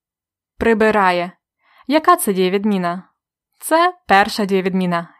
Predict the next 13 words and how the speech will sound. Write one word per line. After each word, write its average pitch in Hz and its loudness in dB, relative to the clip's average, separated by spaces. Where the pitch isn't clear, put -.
Єш. 175 -6
Ми 214 2
прибираємо. 185 0
Ви 180 -4
прибираєте. 202 0
І 277 0
вони 202 0
прибирають. 196 0
У 226 2
минулому 190 2
часі 247 -2
він 220 2
прибирав, 185 0